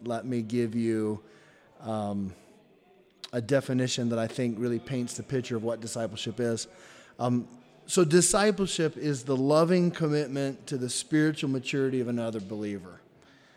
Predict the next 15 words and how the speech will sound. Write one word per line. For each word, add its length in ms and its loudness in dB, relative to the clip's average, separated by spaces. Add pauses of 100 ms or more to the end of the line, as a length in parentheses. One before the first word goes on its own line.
(360)
Um, 580 -6 (160)
it's 260 -2
the 140 0
work 640 4
that 500 0 (420)
we 380 4
as 160 4
believers 500 2
are 140 0
called 460 0
to 100 -2
do 220 0
to 140 -6
help 520 0
bring 400 2